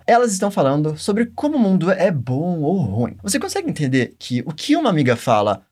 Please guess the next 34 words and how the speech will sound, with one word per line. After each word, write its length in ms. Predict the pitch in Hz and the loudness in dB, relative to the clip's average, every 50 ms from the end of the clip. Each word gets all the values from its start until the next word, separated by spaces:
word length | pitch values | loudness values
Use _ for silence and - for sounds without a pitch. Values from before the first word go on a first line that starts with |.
| _ _ | _ _
a 140 | - 240 247 | 0 2 4
outra 320 | 226 196 185 185 - 143 135 | 4 2 0 -2 -4 -4 -4
contraria? 800 | - - 208 196 165 - 127 110 101 120 156 131 87 69 - - | -4 -4 -2 -2 -2 0 0 -2 0 0 -2 -2 -2 -4 -8 -8
Coisas 300 | - 135 127 135 156 160 | -2 0 2 2 2 0
que 80 | 156 190 | -2 -4
acontecem 500 | - 160 135 123 - 143 156 - 170 147 | -2 -2 0 2 0 0 2 0 2 4
em 20 | |
muitas 440 | 123 113 113 117 131 147 202 190 190 | 4 4 4 2 2 0 -2 0 2
relações, 580 | 180 190 196 233 240 - - 98 90 98 95 | 2 2 2 2 0 0 -2 -2 -2 -4 -4
né? 240 | 92 107 110 120 123 - | -4 -4 -4 -4 -6 -8
Vamos 320 | - 113 113 165 240 277 262 | -6 -2 0 0 2 2 2
ouvir 180 | 269 254 240 | 2 4 4
mais 380 | 226 190 156 143 160 214 240 233 | 4 4 4 4 4 2 2 0
uma 180 | 320 320 311 262 | -2 -4 -4 -2
vez 320 | 123 120 135 147 143 - | -2 -2 -4 -4 -6 -8
e 140 | - 170 190 | -6 -6 -6
eu 80 | 208 | -4
quero 260 | 190 190 185 190 190 190 | 0 0 2 2 0 -2
que 100 | - 196 | -4 -6
você 240 | 165 160 156 160 | -6 -6 -8 -8
tente 300 | 151 160 156 156 156 - | -6 -6 -6 -6 -8 -10
prestar 480 | - _ 131 123 120 123 - - 107 107 | -10 _ -6 -6 -6 -6 -6 -4 -4 -4
atenção 580 | 110 - - 196 202 185 - - 143 147 160 156 - | -4 -6 -6 -6 -4 -4 -4 -4 -4 -4 -6 -8 -4
nas 280 | 160 170 175 - - | -4 -2 -2 -4 -6
palavrinhas 720 | - - 240 269 277 208 143 127 151 196 202 147 123 - - _ _ _ _ _ | -4 -2 -2 0 2 2 0 0 -2 -2 -2 -2 -4 -4 -10 _ _ _ _ _
que 100 | - 233 | -8 -8
contrariam 840 | - - 277 277 294 294 339 302 294 202 202 196 202 208 214 226 233 _ | -6 -2 -2 -2 0 0 0 0 0 0 0 0 -2 -2 -4 -6 -8 _
uma 360 | 214 220 240 247 285 277 254 | 2 2 4 4 2 2 4
a 100 | 294 277 | 4 4
outra 300 | 220 190 190 190 226 220 | 4 4 2 2 0 0
nesse 260 | 196 160 160 156 185 | 0 0 -2 -4 -4
diálogo. 340 | 165 190 220 127 - - - | -2 0 0 0 0 -4 -8
Bora 300 | 107 101 107 110 123 170 | -2 2 4 4 4 4
lá! 220 | 180 - - - | 2 2 -2 -2